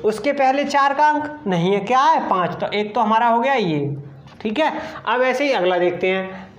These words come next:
तीन, तीन के बाद में छः का अंक आया है, लेकिन उसके पहले चार का अंक नहीं, तो तीन के बाद में छः है और पहले चार नहीं है, ठीक है। ऐसे ही अगला देखेंगे, तीन के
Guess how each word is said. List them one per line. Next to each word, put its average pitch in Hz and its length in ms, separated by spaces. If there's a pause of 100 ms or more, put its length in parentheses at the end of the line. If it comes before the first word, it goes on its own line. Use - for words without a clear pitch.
तीन, 247 280 (400)
तीन 277 320
के 302 140
बाद 247 340
में 294 180
छः 269 280
का 269 200
अंक 233 220
आया 202 240
है, 262 180
लेकिन 294 420
उसके 240 320
पहले 233 480
चार 226 320
का 214 140
अंक 185 220
नहीं, 170 280 (300)
तो 196 80
तीन 247 280
के 240 120
बाद 220 220
में 220 160
छः 214 300
है 247 260
और 202 100
पहले 185 380
चार 147 300
नहीं 185 240
है, 220 140 (180)
ठीक 240 160
है। 285 140
ऐसे 214 240
ही 269 60
अगला 233 240
देखेंगे, 233 340 (460)
तीन 262 260
के 302 200